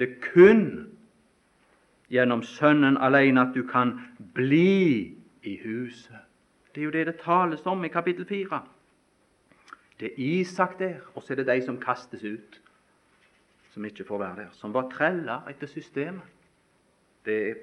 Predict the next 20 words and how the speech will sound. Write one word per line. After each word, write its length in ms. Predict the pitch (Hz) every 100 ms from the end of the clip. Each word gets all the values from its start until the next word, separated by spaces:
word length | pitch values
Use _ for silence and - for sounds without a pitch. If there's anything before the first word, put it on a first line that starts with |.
| -
er 160 | 110 -
parallelt, 840 | 104 104 101 92 92 _ _ - _ _ _ _
dette 240 | 104 - 101
her. 220 | 95 - - _ _ _ _ _ _ _ - -
Og, 220 | 110 113
og 80 | 113
Sverre 380 | - 123 120
leste 440 | 120 117 - - 117
andre 240 | 117 110 123
ting, 180 | 110
jeg 80 | 104
skal 200 | - 117
ikke 260 | 113 113 110
kommentere 540 | 117 110 113 107 101
det, 140 | 98 92 - _ _ _ _ _ _ _
men 80 | 113
det 140 | 110 110
var 280 | 110 101 90 _ - - _ -
helt 440 | 120 107 - - -
på 300 | 107 101